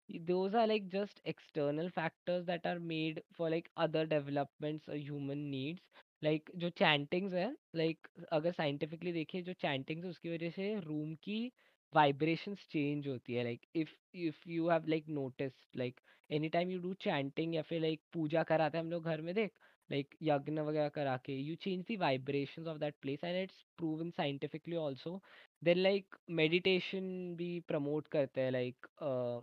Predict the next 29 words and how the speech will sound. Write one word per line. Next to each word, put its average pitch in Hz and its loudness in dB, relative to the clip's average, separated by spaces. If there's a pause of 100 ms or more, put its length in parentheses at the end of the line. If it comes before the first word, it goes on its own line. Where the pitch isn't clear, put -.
बहुत 139 -2
सारे 147 2
रिलीजन्स, 143 -4 (420)
they, 156 2
अ, 143 2
प्रमोट 165 0
ध्यान, 147 -2 (220)
they 151 -8
promote 151 -2 (120)
concentration, 151 -4 (460)
they, 175 6
अ, 147 2
promote, 160 0 (140)
अ, 139 6 (120)
एकम, 185 2 (280)
like 147 0 (240)
they, 160 0 (120)
एकम, 208 2 (200)
अ, 156 4
is 175 -4 (120)
like 170 -2
just - -10 (240)
being 175 0
one 160 2
with 175 -4
the 160 -2
God 143 0 (280)
through 180 -10
different 196 0